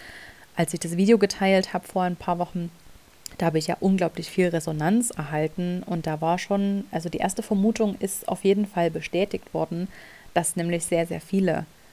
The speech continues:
neurodivergente Menschen in meiner Community sind. Und wenn du selbst den Verdacht hast, dass du A D H S haben könntest, dann habe ich dir in den Shownotes noch zwei Resources verlinkt,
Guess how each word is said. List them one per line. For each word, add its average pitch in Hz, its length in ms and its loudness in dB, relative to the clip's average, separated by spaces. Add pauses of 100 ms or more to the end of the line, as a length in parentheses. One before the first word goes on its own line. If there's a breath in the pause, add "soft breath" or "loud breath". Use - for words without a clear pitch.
(120)
neurodivergente 160 1400 -2
Menschen 156 520 -4 (260)
in 156 100 -4
meiner 151 180 -4
Community 156 560 -8
sind. 165 340 -4 (760 loud breath)
Und 208 280 6
wenn 214 260 6
du 208 120 4
selbst 190 400 2
den 175 120 0
Verdacht - 560 -6
hast, - 340 -10 (240)
dass 160 160 -6
du - 120 -10
A 156 160 -6
D 165 120 -4
H 160 160 -4
S - 220 -10
haben 190 240 -2
könntest, 196 680 -4 (480 loud breath)
dann 165 220 0
habe 185 180 0
ich - 240 -6
dir 165 500 0
in 156 120 -4
den 160 140 -4
Shownotes 208 760 -2
noch 165 180 -6 (160)
zwei 151 560 -2
Resources 185 640 -4
verlinkt, 165 540 -2